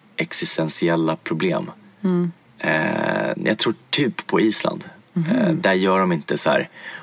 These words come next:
Speaker 1: "Åh, vad är meningen med livet?" För att det, det fin-, alltså, det, om du måste fundera på hur du överlever eller så här, om, "Vad gör
Speaker 2: Mm.
Speaker 1: vi om vulkanen?" Eller så här, det kanske, det, de är ju ganska rika nu, fast de har haft det väldigt tufft på Island, eh, historiskt
Speaker 2: Mm.
Speaker 1: sett. Eller vad, alltså, innan.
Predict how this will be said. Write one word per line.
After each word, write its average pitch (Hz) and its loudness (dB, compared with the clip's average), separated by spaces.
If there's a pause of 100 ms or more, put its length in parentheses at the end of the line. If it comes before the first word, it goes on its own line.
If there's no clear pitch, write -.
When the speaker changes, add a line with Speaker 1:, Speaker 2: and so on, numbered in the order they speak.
(120)
Speaker 1:
"Åh, 85 0
vad 78 2
är 76 0
meningen 80 0
med 78 0
livet?" 80 -2 (140)
För - -4
att 87 -6 (520)
det, 185 -2 (100)
det 185 -2
fin-, - 0
alltså, 190 2
det, 175 -8 (360)
om 107 4
du 107 4
måste 104 2
fundera 104 2
på 82 0
hur 82 4
du 78 0 (240)
överlever 87 4
eller 78 2
så - 2
här, - 4
om, 80 2
"Vad 90 4
gör 87 4
Speaker 2:
Mm. 85 4
Speaker 1:
vi 85 2
om 82 0
vulkanen?" 95 0
Eller 82 2
så 87 2
här, 170 -2 (500)
det - 0
kanske, 80 0
det, 85 0
de 95 2
är 92 2
ju 90 2
ganska 87 0
rika 90 0
nu, 85 0
fast 82 -4
de 85 0
har 87 2
haft 82 -2
det 85 -2
väldigt 85 0
tufft - -4
på - -2
Island, - -2
eh, 60 0
historiskt 190 0
Speaker 2:
Mm. - -2
Speaker 1:
sett. - -12
Eller - -2
vad, - -2 (220)
alltså, - -4
innan. 80 -4